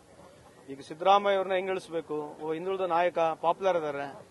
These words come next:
ನೂರ ಮೂವತ್ತಾರು ಇರ್ತಕ್ಕಂಥ ಒಂದ್ ಸರ್ಕಾರನ ಹೆಂಗ್ ಕೆಡಬೇಕು? ಎಂ ಎಲ್ ಎಗಳನ್ನ ಖರೀದಿ ಮಾಡಕ್ ಟ್ರೈ ಮಾಡಿದ್ರು ಆಗ್ಲಿಲ್ಲ. ಮತ್ತೆ ಈ ಗವರ್ನರ್ ಮುಖಾಂತರ ಪ್ರಾಸಿಕ್ಯೂಷನ್ ಕೊಡೋದು,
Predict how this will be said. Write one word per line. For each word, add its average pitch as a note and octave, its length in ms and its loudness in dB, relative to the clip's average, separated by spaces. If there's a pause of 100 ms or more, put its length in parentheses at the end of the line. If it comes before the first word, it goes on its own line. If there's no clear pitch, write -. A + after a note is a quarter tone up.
(460)
ನೂರ G3 220 2
ಮೂವತ್ತಾರು G3 580 2
ಇರ್ತಕ್ಕಂಥ F#3 500 -4
ಒಂದ್ F3 460 4
ಸರ್ಕಾರನ F#3 340 -2
ಹೆಂಗ್ F3+ 180 -6
ಕೆಡಬೇಕು? D#3+ 680 -4 (540)
ಎಂ G3 140 -2
ಎಲ್ G#3+ 120 2
ಎಗಳನ್ನ G3+ 260 0
ಖರೀದಿ F#3+ 340 -2
ಮಾಡಕ್ F#3 280 0
ಟ್ರೈ F3 140 -2
ಮಾಡಿದ್ರು F3+ 300 0
ಆಗ್ಲಿಲ್ಲ. D#3+ 460 0 (260)
ಮತ್ತೆ A3 180 -8
ಈ A3+ 40 -8
ಗವರ್ನರ್ A3 380 4
ಮುಖಾಂತರ G3 480 0 (400)
ಪ್ರಾಸಿಕ್ಯೂಷನ್ G#3 580 2
ಕೊಡೋದು, E3+ 400 -2